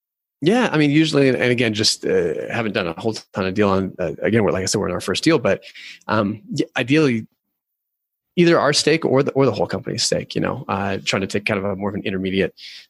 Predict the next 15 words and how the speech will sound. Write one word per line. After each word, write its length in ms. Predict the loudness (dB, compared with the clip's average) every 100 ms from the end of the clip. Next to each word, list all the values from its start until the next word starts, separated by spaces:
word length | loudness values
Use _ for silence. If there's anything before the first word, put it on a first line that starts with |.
| -6
to 100 | 0
long-term 440 | 2 0 -2 -4 -6 -6
position 440 | -2 0 0 0
in 100 | -2
it. 180 | -4 -4
So, 360 | 0 2 0 -4 -16 -18 -4
and 80 | -2
in 80 | 0
terms 280 | 0 0 0
of 60 |
convincing 440 | 0 0 0 0 0
people, 480 | 0 2 0 -2 -10
I, 300 | -8 -6 -6 -2
I 120 | 0
don't, 280 | 2 0